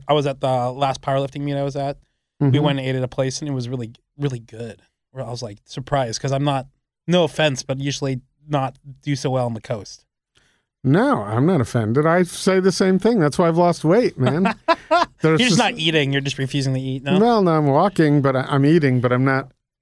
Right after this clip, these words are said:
Speaker 2: I actually use my dining dollars here in Portland.
Speaker 1: Yeah.
Speaker 2: I don't wanna spend a lot of money on food out there. There are a couple of cool places. But let me ask you, for you, is it,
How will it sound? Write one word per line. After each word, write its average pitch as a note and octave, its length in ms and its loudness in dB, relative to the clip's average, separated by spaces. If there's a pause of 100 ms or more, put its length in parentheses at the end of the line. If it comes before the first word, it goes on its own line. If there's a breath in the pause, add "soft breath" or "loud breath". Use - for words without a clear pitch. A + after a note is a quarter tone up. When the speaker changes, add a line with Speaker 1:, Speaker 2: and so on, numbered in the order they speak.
(140)
Speaker 2:
I D#3 140 -2
actually D#3+ 500 2
use C#3+ 340 2
my C3+ 160 2
dining B2+ 380 2
dollars G#2 460 0
here A2+ 120 -2
in G2+ 120 -4
Portland. G#2+ 480 -4 (140)
Speaker 1:
Yeah. C#3 240 0 (120)
Speaker 2:
I A#2+ 160 0 (100)
don't B2+ 160 0
wanna A#2 140 0
spend A2 300 -4
a G#2+ 40 -2
lot G#2+ 140 0
of G#2+ 60 -2
money A2 200 0
on G#2 320 -2
food A#2+ 300 -4
out G#2 140 -2
there. C3+ 180 0
There A3 80 4
are A3+ 60 4
a - 20 -8
couple C3+ 340 -2
of G2 200 -4 (640)
cool B2+ 120 0
places. A#2 460 -4 (460 soft breath)
But G3+ 120 2
let A#3+ 120 4
me C#4 100 6
ask D#4+ 220 2
you, A#3 80 6
for A3+ 160 2
you, A#3 260 4
is D3+ 180 2
it, D#3+ 120 2